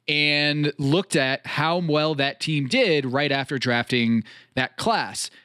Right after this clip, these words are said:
compared to their grades. So this is something to think about when you see Detroit getting an A plus. And we talked a lot about how well they've done, um, in the draft and just how well they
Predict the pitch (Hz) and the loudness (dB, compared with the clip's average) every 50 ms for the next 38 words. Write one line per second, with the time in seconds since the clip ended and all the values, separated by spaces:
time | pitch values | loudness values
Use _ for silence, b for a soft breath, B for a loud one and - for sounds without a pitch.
0 | b b b _ _ _ _ _ _ - 143 127 151 143 135 131 123 127 127 120 | b b b _ _ _ _ _ _ -4 -2 0 0 0 0 0 0 0 0 0
1 | - 214 160 - - - - - - 175 170 165 160 160 160 - - _ _ _ | 2 0 0 0 -4 -4 -2 0 0 2 2 2 2 2 0 -2 -8 _ _ _
2 | _ _ _ _ _ _ _ _ - _ - 160 - - 170 - - 180 175 - | _ _ _ _ _ _ _ _ -12 _ 0 0 0 2 0 0 0 -2 0 0
3 | 180 170 160 160 - 247 269 - 220 151 160 151 147 147 147 - 143 143 143 143 | 0 0 0 0 0 -2 -2 -2 0 0 2 2 2 0 0 -2 0 0 0 0
4 | 143 139 135 131 - - 139 135 127 135 123 - - 131 123 120 120 113 - 120 | 0 0 -2 -2 0 2 2 2 2 2 0 0 0 0 0 0 0 0 -2 -2
5 | 110 117 113 113 113 - - 117 117 110 - - - 233 214 160 147 - - 127 | -2 -2 -2 -4 -4 -4 -4 -4 -4 -6 -8 -4 -2 0 0 0 -2 -4 -4 -4
6 | 120 113 - 131 117 113 - - - _ 135 123 117 117 120 120 120 120 117 117 | -4 -2 -2 -2 -2 -4 -6 -10 -10 _ -4 -2 0 0 0 0 0 0 0 -2
7 | 113 117 113 113 113 135 185 202 185 156 147 139 - 151 139 135 131 131 131 120 | 0 0 -2 -2 0 2 0 2 2 0 -2 -2 0 0 0 0 0 -2 -4 -6
8 | B B B B B B B B _ 131 127 117 117 113 120 117 120 123 117 127 | B B B B B B B B _ -4 -2 0 0 0 0 2 2 0 0 2
9 | 123 120 120 117 - 170 156 131 127 131 - - - - _ - - 104 135 131 | 0 0 0 -2 -2 -4 -2 0 0 0 0 -2 -4 -8 _ -8 -4 -2 -2 -2
10 | 127 120 131 131 127 127 123 117 117 110 104 | 0 0 0 0 2 2 2 2 0 -2 -4